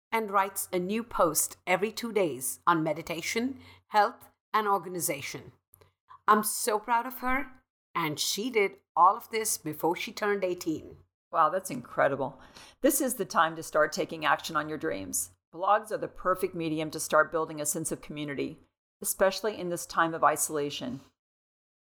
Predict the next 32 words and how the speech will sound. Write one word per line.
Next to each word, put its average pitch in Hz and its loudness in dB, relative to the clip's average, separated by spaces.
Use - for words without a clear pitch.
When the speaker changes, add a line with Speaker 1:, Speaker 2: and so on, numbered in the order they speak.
Speaker 2:
Independent 233 0
projects 175 2
can 175 -8
look 165 -2
like 151 4
a 151 -4
variety 147 2
of 143 -10
things. - -8
A 170 -4
student 226 -2
committing 180 0
to 220 -6
their 151 0
health 160 2
and 160 -2
learning 151 -2
about 151 4
exercise 190 0
and 156 -2
nutrition 143 -6
could - -10
be 131 0
a 135 0
good 143 -10
one. 190 2
Starting 196 0
a 160 -4
YouTube 151 -2
channel, 247 -2
another 143 2
idea. 233 -2